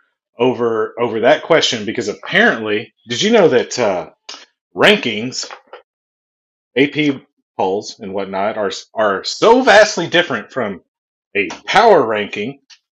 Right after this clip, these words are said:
which is essentially who would beat who, right? Supposedly,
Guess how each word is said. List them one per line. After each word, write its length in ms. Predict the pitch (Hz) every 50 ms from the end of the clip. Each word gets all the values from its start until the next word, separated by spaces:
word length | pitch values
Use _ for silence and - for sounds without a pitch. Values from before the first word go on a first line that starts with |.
| _ -
which 200 | - 117 110 -
is 120 | 120 101 101
essentially 800 | 104 - - 139 123 104 - 127 113 104 101 98 90 - _ _ _ _ _ _ _ _ _ _ _ _ _ _ _ _ - - - _ _ _ _ -
who 160 | - 135 123
would 180 | 113 113 98 -
beat 240 | 117 107 101 - - -
who, 320 | 123 113 90 85 92 104 _ _ _ -
right? 380 | 92 92 98 104 104 101 - - _ _ _ _ _ _ _ _
Supposedly, 760 | - 135 - - 139 143 131 113 95 92 90 85 85 90 98